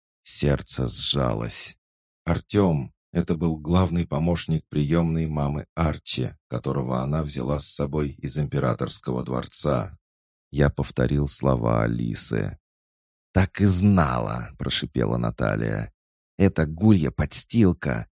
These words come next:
Да как она посмела?» «Ната!» Михаил прервал ее возмущение, и в эту же секунду неизвестная сила снова подняла меня в воздух, перевернула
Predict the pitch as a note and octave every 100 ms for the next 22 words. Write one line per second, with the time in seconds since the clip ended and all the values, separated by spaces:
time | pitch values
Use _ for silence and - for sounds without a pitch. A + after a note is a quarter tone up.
0 | _ _ E2+ A2+ - A#2+ - A2 - A2
1 | - C#3 A#2 D#2 C#2 A#1+ B1+ - B1 C2
2 | D2+ D2+ B1+ A1 G#1+ - _ C#2 B1 B1
3 | C2 C#2+ - C#2 B1+ B1+ C#2+ B1+ A#1+ A#1
4 | G#1+ - A1+ - - C#2 C2 A1+ G#1 G1+
5 | _ _ _ C2+ C#2+ D#2+ B1+ A#1 A#1 -
6 | - - D2+ C#2 C#2 C2 B1+ C#2 C#2+ C2
7 | D2 C#2+ - A#1 A1 - - D#2+ C#2 B1
8 | - - D#2 B1+ - B1 A1+ A#1+ C2+ B1+
9 | A#1 A#1 G1+ - D2+ C2 A#1 C#2 - _
10 | - B1+ A1 G1+ B1 C#2+ C2+ C2